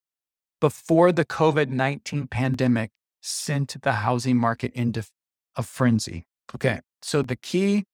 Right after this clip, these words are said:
sentence there is that it's up from covid nineteen. So if you were a buyer or you were a looker, and there's probably more lookers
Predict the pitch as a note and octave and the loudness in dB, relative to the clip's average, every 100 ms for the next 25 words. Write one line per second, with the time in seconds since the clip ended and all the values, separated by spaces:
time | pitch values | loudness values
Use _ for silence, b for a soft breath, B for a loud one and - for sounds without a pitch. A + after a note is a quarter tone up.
0 | _ _ - F3+ D3+ C3 - A#2 A2+ - | _ _ -2 0 2 0 0 0 -2 -10
1 | _ - C3 C#3 C3 B2+ - - _ C#3+ | _ -8 -4 0 0 0 -8 -18 _ 0
2 | - _ _ - C#3+ C#3 - C#3 C3 B2 | 0 _ _ -6 -4 -4 -2 -2 0 0
3 | B2 A#2+ - B2 - _ b b - D3 | 0 -2 -4 -4 -4 _ b b 0 0
4 | C#3 C#3+ - C#3+ E3 F#3+ F#3+ D3+ B2 - | 0 -2 -6 -4 0 4 6 6 2 -6
5 | - A#2+ A2+ C3 F3 G#3 C3+ B2+ B2 B2+ | 0 2 4 2 0 -2 -2 2 4 6
6 | A#2+ A#2 D#3+ F3+ - G#2 G2+ - _ _ | 4 4 2 0 0 -2 -4 -10 _ _
7 | _ _ _ - B2+ C3+ C3 - D3+ D3+ | _ _ _ -2 0 0 -2 -2 0 2
8 | B2 A#2+ C3 C3+ C3 A2+ A#2+ - A2+ G#2 | 0 -2 0 2 2 2 0 0 0 0
9 | - - | -2 -8